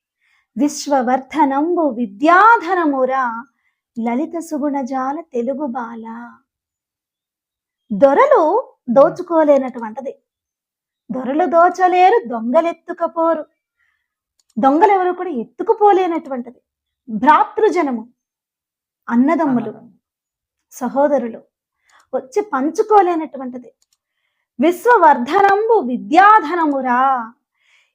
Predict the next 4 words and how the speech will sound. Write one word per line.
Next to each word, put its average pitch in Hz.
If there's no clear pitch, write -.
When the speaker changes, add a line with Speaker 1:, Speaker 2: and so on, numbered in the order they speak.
Speaker 1:
ఈ 294
విశ్వాన్ని 427
వర్ధించేది, 285
అంటే 320